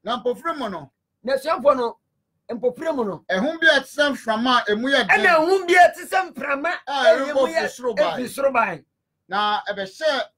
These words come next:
Speaker 1: efi a wɔte mu no ma.
Speaker 2: Ɛna ɔbɛhyɛ abansoro no mu ma.
Speaker 1: Na tɛkyerɛma a wɔpaapaa mu a ɛte sɛ
Speaker 2: Wɔaba,
Speaker 1: ogya.
Speaker 2: wɔaba Jerusalem biara, wobɛ-, wobɛtumi a, woba hɔ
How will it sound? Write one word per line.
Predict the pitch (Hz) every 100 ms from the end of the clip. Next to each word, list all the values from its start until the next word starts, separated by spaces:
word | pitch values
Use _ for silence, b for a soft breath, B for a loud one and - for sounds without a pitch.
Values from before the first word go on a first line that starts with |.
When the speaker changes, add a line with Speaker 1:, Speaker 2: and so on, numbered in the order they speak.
| -
Speaker 1:
efi | 185 185 - 269
a | 254 214 -
wɔte | 180 - 233
mu | 226
no | 226
ma. | 220 190
Speaker 2:
Ɛna | 285 254
ɔbɛhyɛ | 233 254 - 269 247 185 _ _ _ _ _ -
abansoro | 190 202 190 190 262 226
no |
mu | 220 233
ma. | 196 151 _ _ -
Speaker 1:
Na | 185 214 -
tɛkyerɛma | 196 196 214 285 285
a | 247
wɔpaapaa | 247 262 262 214 208
mu | 240 240
a |
ɛte | 175 180
sɛ | 254
Speaker 2:
Wɔaba, | 277 262 254 240 254 233
Speaker 1:
ogya. | -
Speaker 2:
wɔaba | 233 247 233 233 208
Jerusalem | 208 220 214 202 175 165
biara, | 180 175 180
wobɛ-, | 214 175 185
wobɛtumi | 226 226 208 185
a, | - _
woba | 202 208
hɔ | 214